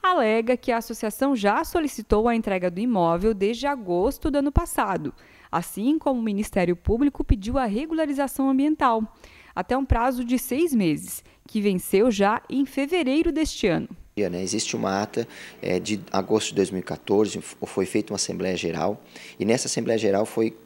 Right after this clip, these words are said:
Speaker 2: concedido a eles um prazo de seis meses, né, pra que eles, é, deixassem o local, arrumassem um outro local pra funcionamento, e passado esse, esse tempo, eles não desocuparam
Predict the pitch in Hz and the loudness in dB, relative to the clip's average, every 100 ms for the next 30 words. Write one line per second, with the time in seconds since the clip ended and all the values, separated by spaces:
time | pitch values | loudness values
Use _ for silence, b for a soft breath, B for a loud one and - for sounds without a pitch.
0 | - - 156 170 - 127 92 123 131 95 | -12 0 0 0 -2 -4 -4 -4 -2 0
1 | 90 110 120 110 - 101 - 98 101 101 | 0 0 -2 -6 -6 -8 -4 -2 0 -2
2 | 104 98 101 - 123 95 95 101 107 - | -6 -4 -4 -2 -2 -2 -2 -2 0 -4
3 | - - - 95 104 B B B - 107 | -4 -10 -10 -6 -6 B B B -2 -2
4 | - 110 113 120 117 - 101 101 101 110 | 0 0 2 0 -2 -2 2 4 2 0
5 | 104 - 107 107 104 - 113 104 90 98 | -2 0 -2 -2 -2 0 0 0 -2 -2
6 | - 98 95 101 - 92 - 98 - - | -2 -4 -2 -2 -2 -4 -2 -2 -4 -8
7 | - 107 104 113 180 - B B B B | -6 -4 -2 -2 -4 -12 B B B B
8 | - - 139 139 - - 143 135 - 143 | -4 2 2 2 -8 2 4 4 2 2
9 | 165 135 120 117 - 110 - - - 110 | 2 4 4 4 -2 -4 -8 -18 -6 -4
10 | - - 120 123 127 135 - 127 123 131 | -4 0 2 2 0 -4 -2 -2 0 -2
11 | 131 127 135 143 120 120 123 127 123 | 0 -2 -2 -2 2 4 4 0 -4